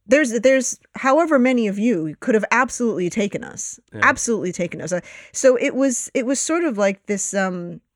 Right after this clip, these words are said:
Speaker 2: Especially him. You know, nobody ever attacked the chef at all.
Speaker 1: No, it, but that's, that's, that's what I didn't understand. Uh, you know,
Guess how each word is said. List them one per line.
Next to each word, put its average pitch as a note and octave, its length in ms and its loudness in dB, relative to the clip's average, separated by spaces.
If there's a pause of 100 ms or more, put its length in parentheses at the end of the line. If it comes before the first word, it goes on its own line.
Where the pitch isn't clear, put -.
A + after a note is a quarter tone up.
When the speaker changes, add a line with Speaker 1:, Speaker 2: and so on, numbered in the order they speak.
(340)
Speaker 2:
Especially G#3+ 380 -8
him. C3 280 -4 (120)
You A#2+ 100 -12
know, C3 100 -4
nobody E3+ 480 -4
ever D3 300 -4
attacked A2+ 600 -6
the G#2+ 80 -16
chef - 340 -12
at D#2 80 -16
all. A1 280 -12 (560)
Speaker 1:
No, C#4+ 380 2
it, A3 240 4
but C4+ 140 4
that's, D4+ 280 0
that's, D4 280 -2
that's C#4 280 -4
what C#4+ 100 -2
I C4+ 60 2
didn't A#3+ 240 -2
understand. A3 840 -6
Uh, E3 400 -6 (120)
you F#3+ 140 -6
know, D#3 320 -8